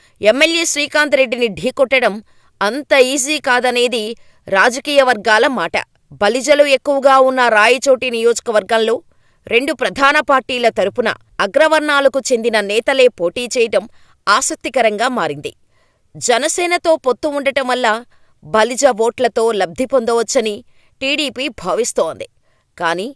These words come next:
నియోజకవర్గంలో రెండు దశాబ్దాలుగా పాతుకుపోయిన శ్రీకాంత్ రెడ్డిపై గెలుపు అంత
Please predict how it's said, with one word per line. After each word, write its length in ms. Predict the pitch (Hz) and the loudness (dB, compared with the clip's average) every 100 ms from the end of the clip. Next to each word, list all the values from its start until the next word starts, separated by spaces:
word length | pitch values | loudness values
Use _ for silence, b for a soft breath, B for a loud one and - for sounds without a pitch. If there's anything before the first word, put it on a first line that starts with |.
| _ _ _ - | _ _ _ -8
నియోజకవర్గంలో 920 | 220 311 339 - 320 277 311 302 294 277 | -2 0 0 0 2 2 2 6 6 6
రెండు 180 | 247 277 269 | 2 0 -2
దశాబ్దాలుగా 800 | 269 269 208 254 247 247 240 233 233 | 0 -2 -2 0 2 2 0 -2 0
పాతుకుపోయిన 580 | 220 240 208 226 214 214 | -2 -2 -6 -4 -4 -4
శ్రీకాంత్ 480 | - 240 - 311 302 254 | -6 -6 -2 -2 2 2
రెడ్డిపై 340 | 208 247 214 220 - _ _ _ _ | 2 -2 -2 -4 -10 _ _ _ _
గెలుపు 340 | 208 226 277 311 226 | -2 -2 -2 -4 -4
అంత 260 | 196 - | -4 -6